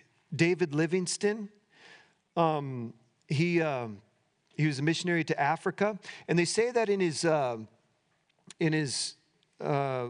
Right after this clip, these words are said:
last days, he, he was, he was sick. He's a, he's an old man. He had a, uh, a young man that was an assistant that, uh, kind of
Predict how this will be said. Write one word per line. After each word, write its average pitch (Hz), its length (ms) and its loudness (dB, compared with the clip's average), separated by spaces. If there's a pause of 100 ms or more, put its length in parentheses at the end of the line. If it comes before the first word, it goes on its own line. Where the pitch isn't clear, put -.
last 156 580 0
days, 156 440 0
he, 143 180 -2
he 143 180 -2
was, 135 300 -4
he 143 180 -2
was 131 120 -2
sick. 190 440 0
He's 135 400 -6
a, 135 100 2
he's 131 240 -4
an 131 180 -6
old 165 380 2
man. 175 540 -2 (440)
He 170 180 2
had 180 240 2
a, 160 240 0
uh, 131 280 -2
a 151 80 0
young 208 300 2
man 185 240 2
that 170 120 0
was 143 180 -2
an 143 80 0
assistant 139 840 -2
that, 143 400 -2
uh, 147 240 2
kind 175 320 0
of 147 220 -2